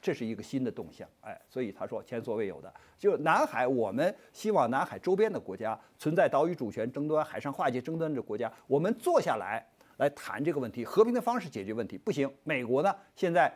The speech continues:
是拉着域外的啊，美国就本身就属于域外的国家，哎，要在这儿建军事基地，在这儿就是搅浑水。所以呢，他的这种演习呢，带有就是搅浑水的意图。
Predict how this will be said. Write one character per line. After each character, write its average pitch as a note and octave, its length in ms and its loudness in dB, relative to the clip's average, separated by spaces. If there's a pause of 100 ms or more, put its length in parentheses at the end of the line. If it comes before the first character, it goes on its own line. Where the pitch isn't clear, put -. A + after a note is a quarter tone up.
(120)
是 C3+ 240 2
拉 D#3 240 4
着 C3+ 180 0
域 G3+ 160 0
外 A3 220 2
的 F#2+ 120 -10 (180)
啊， B2 120 -4
美 D#3+ 160 2
国 C4 160 6
就 D#4 140 -8
本 C3+ 200 -2
身 A#3+ 160 -2
就 D#4+ 80 -2
属 A2+ 200 -6
于 A2+ 80 -2
域 C3+ 60 -2
外 C3+ 140 2
的 G2 80 -4
国 F#2 160 -10
家， G#2+ 220 -4 (140)
哎， C#3+ 100 0
要 D#3+ 140 4
在 C3 120 2
这 C#3 80 4
儿 D3 60 4
建 D3+ 220 4
军 E3 180 -4
事 D3 80 -4
基 F3 140 -4
地， F3 200 0 (160)
在 D3 160 2
这 D3+ 80 2
儿 D3+ 120 2 (440)
就 E3 140 -2
是 C3 260 2 (140)
搅 C3+ 180 -2
浑 F3+ 160 2
水。 A2 240 -4 (240)
所 A#3 140 2
以 F#3 80 -2
呢， B2+ 160 -2 (160)
他 D4 240 2
的 A#3 100 4
这 E3 200 4
种 B2+ 240 2
演 C3+ 200 2
习 - 200 -12
呢， A#2+ 180 -6
带 F3+ 140 2
有 F#2 240 -6
就 C3+ 100 -2
是 B2 140 -10
搅 F2+ 260 -4
浑 G3+ 180 2
水 - 140 -6
的 - 80 -18
意 A#2+ 160 -6
图。 - 180 -18